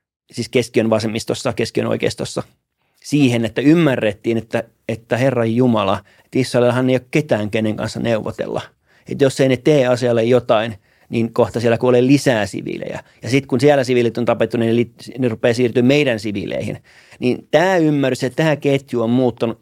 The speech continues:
erityisesti Euroopan unionissa, kaikissa muissa maissa, paitsi Irlannissa, on muuttanut sitä poliittista diskurssia.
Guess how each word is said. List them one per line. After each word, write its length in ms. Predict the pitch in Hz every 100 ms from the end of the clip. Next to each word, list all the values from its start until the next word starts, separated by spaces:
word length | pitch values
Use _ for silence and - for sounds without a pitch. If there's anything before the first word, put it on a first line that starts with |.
| -
erityisesti 720 | 196 185 - 120 113 - 127
Euroopan 400 | 127 120 117 113
unionissa, 320 | 117 113 101
kaikissa 340 | 123 135 127 123
muissa 400 | 139 143 - 113
maissa, 280 | 107 101
paitsi 240 | - 135 - 123
Irlannissa, 540 | 117 101 90 - 113 - _ _
on 100 | 117
muuttanut 360 | 117 113 110 117
sitä 100 | 107
poliittista 580 | 123 123 117 - 107 107
diskurssia. 600 | 107 - - - -